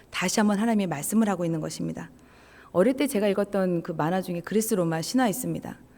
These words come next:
거기 보면 신들이 엄청나게 많이 나와요. 신전도 엄청 크고 그게 모든 걸 다 해줄 것 같은 착각에 빠지도록 하는 만화입니다. 근데 그것 또한 사람이 만든 것이고요. 우리가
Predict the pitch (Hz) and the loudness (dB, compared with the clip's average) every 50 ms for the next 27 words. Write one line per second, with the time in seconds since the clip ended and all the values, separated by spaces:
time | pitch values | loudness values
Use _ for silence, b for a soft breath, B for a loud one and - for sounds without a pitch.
0 | b b b - 185 180 226 214 233 240 247 240 - 320 294 294 - 254 160 170 | b b b -2 -2 0 2 2 4 2 2 2 2 2 2 4 2 2 0 0
1 | 175 - 294 311 294 254 226 196 175 156 156 151 147 147 151 151 - - - b | 0 2 4 4 4 4 2 0 -2 -2 -2 -2 -2 -4 -6 -8 -12 -14 -18 b
2 | b b b b - - - 320 320 302 311 294 277 277 247 175 165 170 - 233 | b b b b -8 -2 2 4 4 6 6 6 6 6 6 4 4 2 0 -2
3 | 226 226 - 175 170 220 220 175 156 - - B B B B B B B B B | -2 -2 -4 -4 0 0 0 0 0 -4 -10 B B B B B B B B B
4 | B B B B B - 214 254 262 208 180 202 220 277 269 269 269 - - - | B B B B B -6 4 4 4 6 4 2 4 4 4 4 2 -2 -2 0
5 | 226 226 262 - - 254 - 208 - - 214 214 - - - 339 330 - 339 339 | 0 0 0 0 -2 0 0 0 0 0 -2 -2 -2 -4 -6 -6 2 2 2 2
6 | 330 330 330 240 240 247 - 202 190 - - 185 170 165 156 147 147 170 170 165 | 2 2 0 -2 -2 0 -4 -4 -4 -4 -6 -6 -4 -4 -4 -4 -4 -4 -4 -6
7 | 160 165 165 - 175 - - B B B B B - 180 175 185 185 - 214 247 | -6 -8 -8 -10 -12 -14 -16 B B B B B -2 0 0 0 0 2 4 4
8 | 254 247 240 208 214 247 285 285 - - - - - - - 220 214 208 208 202 | 4 4 4 4 4 4 4 2 0 -6 -14 -16 -16 -8 -4 -2 0 2 2 2
9 | 180 151 147 151 165 151 151 151 131 - 165 - 156 151 175 208 - - - - | 0 0 0 0 0 -2 -2 -4 -6 -8 -6 -4 -4 -4 -4 -4 -8 -12 -18 -20
10 | - - - b b b b b b b b 180 185 208 226 226 240 277 277 - | -20 -20 -20 b b b b b b b b 0 2 6 6 6 6 6 2 -2
11 | - - | -10 -16